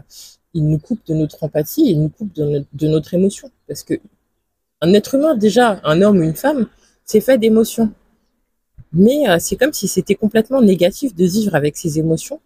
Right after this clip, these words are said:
de les exprimer. Exprimer ses émotions, on va dire à une femme, euh, « Tiens, bah, t'as tes règles », ou, « Oh, tiens, voilà encore, encore les grandes eaux », ou, euh, « Ah, vous êtes des pipelettes ». Et c'est que des, des,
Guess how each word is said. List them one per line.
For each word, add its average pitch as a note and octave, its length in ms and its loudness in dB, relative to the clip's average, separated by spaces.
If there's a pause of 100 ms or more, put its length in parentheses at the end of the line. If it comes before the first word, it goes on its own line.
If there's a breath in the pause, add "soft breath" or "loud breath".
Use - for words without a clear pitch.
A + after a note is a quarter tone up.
(800)
de D#3 540 2
les D#3+ 240 2
exprimer. G3+ 520 0 (380)
Exprimer F3 340 0
ses D3+ 240 -4
émotions, D3+ 400 -2
on G#3 80 0
va C#3+ 160 -2
dire F#3 200 -4
à - 80 -6
une D3 140 -4
femme, C4 300 -2
euh, « D#3 200 -4 (400)
Tiens, G#3 140 0
bah, C3+ 100 0
t'as C3 140 0
tes E3 100 0
règles », B3 460 2
ou, « G3 240 2 (120)
Oh, B3 240 4
tiens, A#3+ 220 -2
voilà D#3+ 260 2
encore, E3+ 380 -6 (100)
encore F#3 200 2
les E3 100 -2
grandes F3+ 400 2
eaux », C4 220 4 (440)
ou, F3 160 4
euh, « D#3+ 220 4
Ah, G#3+ 180 4
vous D3+ 200 -2
êtes D3+ 80 2
des D3+ 100 2
pipelettes ». C4 600 -2 (1000)
Et D3 40 -10
c'est - 120 -4
que F3 140 -2
des, A3 260 2
des, E3 400 2